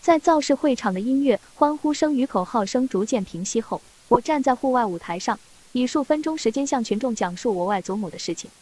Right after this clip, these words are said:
她成长于大萧条时代，在外祖父投身第二次世界大战时从事生产线工作。她对我们的家庭有何意义，可以如何启发福斯？我说，她是全美梅梅无闻的英雄人物之一，他们不为人知，报上看不到他们的名字，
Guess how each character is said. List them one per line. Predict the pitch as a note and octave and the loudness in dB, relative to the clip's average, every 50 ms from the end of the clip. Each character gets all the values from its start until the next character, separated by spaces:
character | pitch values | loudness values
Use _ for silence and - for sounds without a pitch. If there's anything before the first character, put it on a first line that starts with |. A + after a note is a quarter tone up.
| - - | -20 -6
她 | - - F4 | -2 -2 -2
成 | - E4 E4 | 0 -2 -2
长 | - C#4 A3+ G#3+ | 0 0 0 0
于 | A#3+ | 0
大 | C4+ D#4+ D4 C4+ | -2 -2 -2 -2
萧 | - D4+ D#4 | -2 -2 -2
条 | - - A#3+ | 0 -2 -4
时 | C4+ - - G#3 | -2 -2 -2 -2
代， | D4+ C4+ - - - - - | 0 -2 -4 -6 -14 -2 2
在 | - E4 D#4+ | 2 4 4
外 | F4 E4 C#4 | 4 2 0
祖 | - - F#3 | 0 -2 -4
父 | - - C4 | -4 -4 -4
投 | - - G3+ B3+ | -2 -2 -2 -2
身 | - D#4+ D#4+ | -2 -4 -4
第 | D#4+ E4 E4 | -2 -2 0
二 | E4+ D#4+ C4 | 0 0 -2
次 | A#3 - A3+ | -2 -2 -4
世 | - - A#3 | -2 -4 -2
界 | - A#3 | -2 -2
大 | A3 B3+ A#3+ A3+ | -2 -2 -2 -2
战 | - B3+ A3+ | -2 -4 -2
时 | - - G#3+ | -2 -4 -4
从 | - G3+ G3 | -4 -4 -6
事 | G#3+ G#3 | -6 -4
生 | F#3+ - C#4 D4+ | -4 -4 -4 -4
产 | - - F#3+ | -4 -6 -8
线 | F#3+ - A3 G3 | -6 -6 -6 -4
工 | - A#3+ C4+ D4 | -4 -4 -4 -4
作。 | - F#3 - - - - - | -4 -6 -8 -8 -12 -20 -6
她 | - E4+ | -2 0
对 | E4 F4+ D#4+ | 0 2 0
我 | A#3+ G3 | 0 -2
们 | F3+ F#3+ | -2 -2
的 | A3+ A#3+ | -4 -2
家 | - D#4 D#4+ E4 | -2 -2 -2 -2
庭 | - C#4 | -2 -2
有 | C#4+ G#3+ E3 | -2 -2 -2
何 | - - F#3+ | -2 -4 -6
意 | B3 D#4 | -4 -4
义， | D#4+ A#3+ F#3+ - - - - - | -4 -6 -6 -8 -12 -18 -20 -2
可 | - B3 | 0 2
以 | B3 G#3 | 2 2
如 | F3+ F#3 G3+ | 2 0 0
何 | A#3 - A3 | 0 0 -2
启 | - - - | -4 -4 -6
发 | - - G#3 | -6 -6 -6
福 | A3+ - F3 F3+ | -6 -6 -8 -8
斯？ | - - A3 A3 - - - - - - - - - - | -6 -6 -6 -6 -6 -10 -20 -20 -20 -20 -20 -10 -2 2
我 | A3 G#3+ | 2 2
说， | G#3+ - - C#4 C#4+ D4 - - - - - - - - - - | 2 2 2 2 2 0 -2 -8 -20 -20 -20 -20 -20 -20 -18 -8
她 | - E4 | -4 -2
是 | E4 - D#4 | 0 0 0
全 | - - C#4 C#4 D#4 | 0 2 2 4 4
美 | E4 C#4 | 6 6
梅 | G#3+ G3+ A#3 C4 | 6 6 6 6
梅 | B3+ B3 C4 | 6 6 4
无 | C#4 C#4 C#4+ C#4+ | 4 4 4 4
闻 | C#4+ B3+ B3+ | 6 6 6
的 | D4 C4 - | 6 4 4
英 | C4+ C#4+ D4+ | 4 4 4
雄 | D4+ - A#3+ A3+ | 4 4 4 4
人 | A3+ G3+ G#3+ | 4 4 4
物 | A#3 G#3 | 2 2
之 | - - A3+ | 2 2 2
一， | A3+ A3+ A#3+ B3 - - - - - - | 2 2 0 -4 -6 -12 -20 -20 -20 -8
他 | - - F#4 | -2 0 2
们 | F4+ F4+ D#4+ | 2 2 4
不 | F#4+ F#4 | 4 6
为 | D#4 C4 C#4 C#4+ | 6 6 6 6
人 | A#3+ G#3 A#3 C4+ | 4 2 2 0
知， | - - E4 F4 F4+ - - - - - - - - - - | 0 0 0 0 0 -2 -8 -18 -20 -20 -20 -20 -20 -4 0
报 | F4+ F4 D#4 | 2 2 4
上 | C4+ - B3 A#3+ | 4 2 0 0
看 | - D4+ D#4 A#3 | 0 0 0 2
不 | A#3 | 4
到 | C4 C4 | 4 4
他 | B3+ - C#4 | 4 2 2
们 | C4 A#3+ | 2 2
的 | G#3 | 2
名 | F#3 E3+ D#3+ E3 F3 | 0 -2 -2 -6 -6
字， | - - G3 | -6 -8 -10